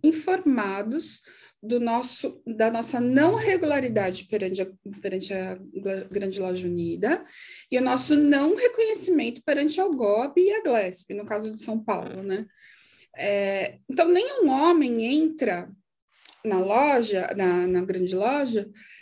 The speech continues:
achando que vai visitar lojas do gob ou da glesp.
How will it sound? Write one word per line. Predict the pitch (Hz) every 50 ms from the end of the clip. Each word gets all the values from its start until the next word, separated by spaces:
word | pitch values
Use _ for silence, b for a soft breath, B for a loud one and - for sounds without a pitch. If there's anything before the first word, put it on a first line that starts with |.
| B B B B -
achando | - 269 294 294 - - - 269 269 285 302 339 349
que | - - 339
vai | 302 277 269 247 262 277
visitar | 285 285 302 294 311 302 - 294 262 269
lojas | 262 247 233 240 247 240 262 254 247
do | 226 226
gob | 220 226 214 226 226 240
ou | 240
da | 240 330
glesp. | 392 415 339 240 190 196 - - - _ - - -